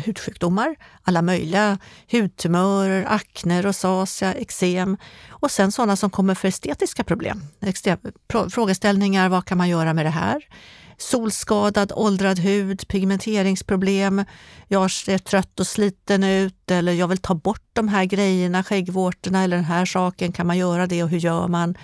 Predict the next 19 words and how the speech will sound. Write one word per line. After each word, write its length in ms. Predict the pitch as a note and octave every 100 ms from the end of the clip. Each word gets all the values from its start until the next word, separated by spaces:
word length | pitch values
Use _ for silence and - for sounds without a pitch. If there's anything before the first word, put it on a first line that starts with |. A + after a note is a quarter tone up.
| - - -
Eller 180 | - A3+
jag 80 | A#3+
har 80 | G#3
ytliga 300 | A3+ - G3
ådernät, 440 | F#3+ E3+ F3 F3
kan 140 | - F3
man 100 | E3+
ta 120 | F3
bort 200 | E3 D#3+
det 120 | -
med 160 | D#3+ D#3+
laser? 520 | E3 F3 - - - - - - -
Så 140 | G#3
att 120 | F#3+ -
allt 320 | - A3+ A3+ -
det 180 | - F3+
kommer 580 | E3+ E3+ D#3 E3+ E3+ E3 - _ _ _ _
till 100 | -
mig 260 | G3 D#3+